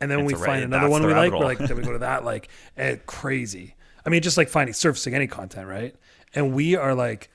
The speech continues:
Speaker 1: Cheryl and I will literally just, like, that's all we do together now is play that game.
Speaker 2: It's a great pastime.
Speaker 1: 'Cause she,
Speaker 2: Fuck.
Speaker 1: and,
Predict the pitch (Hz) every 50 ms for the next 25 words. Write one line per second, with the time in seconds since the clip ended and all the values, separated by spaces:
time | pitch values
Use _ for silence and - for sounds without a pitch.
0 | _ _ - - - - 143 139 160 170 175 165 160 165 160 139 135 123 113 107
1 | 110 107 110 123 127 127 135 127 120 113 - - 117 101 - _ _ _ - 127
2 | 127 123 - - 131 123 120 120 117 104 104 110 107 101 98 92 87 87 87 90
3 | 87 87 87 92 - _ _ _ _ _ _ - 113 107 - - - 113 107 95
4 | 87 87 - - - - - 127 _ _ _ _ _ - - - - - - 98
5 | - - - - - - - - - - 151 127 - - - - - - - 160
6 | 156